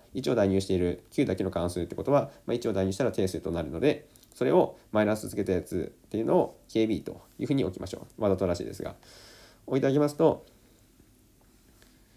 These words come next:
えーっと、Pで割って、こいつをこいつに置き換えると、マイナスのケービーというふうになるので、この式になりますね。よって、一回微分したやつがこうなってるよと。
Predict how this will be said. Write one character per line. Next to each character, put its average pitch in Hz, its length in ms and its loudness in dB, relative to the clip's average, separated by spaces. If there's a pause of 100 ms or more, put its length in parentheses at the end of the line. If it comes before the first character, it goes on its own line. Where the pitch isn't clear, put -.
(160)
え 101 240 -2
ー 98 40 -4
っ - 40 -20
と、 98 120 -2
P 110 220 2
で - 180 -8 (220)
割 95 180 0
っ - 60 -20 (100)
て、 - 280 0 (540)
こ 101 100 0
い 98 60 -2
つ 127 100 -6
を 143 300 2
こ 98 100 -4
い 95 60 -2
つ - 60 -10
に 90 60 -4
置 92 140 -4
き - 40 -4
換 98 40 0
え 95 60 0
る - 60 -8
と、 - 260 0
マ 104 100 0
イ 98 40 2
ナ 95 80 2
ス 95 100 -6
の 113 80 0
ケ 95 200 2
ー - 40 2
ビ 90 120 0
ー - 20 -14
と - 200 -10
い 107 60 0
う 104 40 0
ふ 101 40 -4
う - 20 0
に 98 60 0
な 98 60 2
る 92 60 0
の 113 60 0
で、 135 200 0 (260)
こ - 100 -4
の 123 60 2
式 - 160 -6
に - 60 -6
な - 40 -8
り - 80 -12
ま - 80 -10
す - 100 -10
ね。 135 160 -2 (440)
よ 143 120 0
っ 139 60 -4
て、 - 340 0 (220)
一 131 120 0
回 147 200 4
微 147 80 4
分 143 140 2
し 147 40 -4
た 147 60 2
や 139 60 0
つ 131 60 0
が 98 80 0
こ 117 160 2
う - 20 2
な 113 80 2
っ 110 60 -10
て - 80 -8
る 87 60 -4
よ 92 80 2
と。 - 80 -8